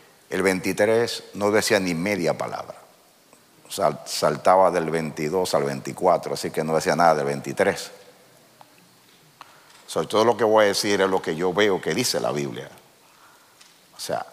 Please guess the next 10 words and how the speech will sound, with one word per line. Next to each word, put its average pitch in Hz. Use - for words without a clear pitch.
y 90
eso 104
es 101
lo 98
que 95
voy 87
a 87
compartir 85
con 78
ustedes. 73